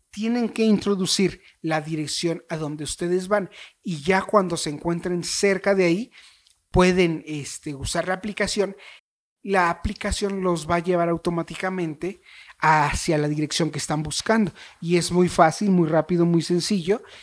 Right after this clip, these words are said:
Y no se van a perder porque la aplicación misma les va a ir diciendo cuántos metros, este, y qué es lo que hay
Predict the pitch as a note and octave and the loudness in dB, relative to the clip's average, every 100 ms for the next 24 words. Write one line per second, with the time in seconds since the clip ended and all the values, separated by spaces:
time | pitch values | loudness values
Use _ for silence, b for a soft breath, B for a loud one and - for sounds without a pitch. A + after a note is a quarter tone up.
0 | B - E3+ E3 E3 E3 E3 E3 F3+ G#3 | B -12 -8 -6 -4 -4 -6 -4 2 2
1 | A#3 G#3 F3+ F3+ F3 F3+ E3 F3+ F#3 F#3 | 4 4 4 2 0 -2 -2 -2 -2 -4
2 | E3+ D3+ C#3 E3 D3+ D3 F3 F3+ F#3+ E3 | -2 -4 -4 -10 -8 -8 -6 -4 -4 -6
3 | F#3+ G#3 B B - E3+ D3 E3 D#3+ D#3+ | -8 -12 B B -4 -4 0 2 2 -2
4 | E3+ F3 E3 D#3+ - E3+ F3 E3+ G3 G#3 | -4 -2 -2 -2 2 2 2 0 -2 0
5 | G#3+ G3+ - G3+ B3 - - B B _ | -2 -2 -2 -4 -4 -10 -16 B B _
6 | E3 D3+ - - E3 D3+ D3 C#3+ D3 D3 | -6 -4 -6 -8 -8 -6 -6 -8 -8 -8
7 | D#3 G3+ E3 G#3 F#3 F3+ A3+ F3 F3 F3+ | -6 -6 -4 2 4 4 0 -2 -2 -2
8 | - E3 D3+ E3 | 0 -2 -2 -4